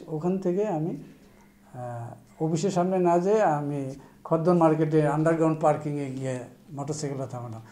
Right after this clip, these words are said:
party অফিসের সামনে যে পুলিশের টিমটা থাকে, ওই দারোগা সাহেবকে আমি ডেকে ওখানে আসি। এনে ওনার কাছ থেকে ওয়্যারলেসে message নিতেছি যে নেত্রীকে কোথায় নিচ্ছে।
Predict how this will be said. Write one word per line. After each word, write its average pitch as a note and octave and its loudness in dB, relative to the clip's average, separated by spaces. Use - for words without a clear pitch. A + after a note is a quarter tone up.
party C#3 -4
অফিসের E3+ -2
সামনে F3 0
যে D#3+ -2
পুলিশের E3 -2
টিমটা F3 0
থাকে, F#3+ -2
ওই F#3 2
দারোগা D#3+ 4
সাহেবকে D#3 -4
আমি D3+ -2
ডেকে C#3+ -4
ওখানে C3+ -4
আসি। A2+ -10
এনে F3+ -4
ওনার D3+ 0
কাছ D#3 -6
থেকে F3+ -4
ওয়্যারলেসে D#3+ 0
message D3 -6
নিতেছি F3+ -6
যে G3 -4
নেত্রীকে D#3 -2
কোথায় G3 4
নিচ্ছে। - -4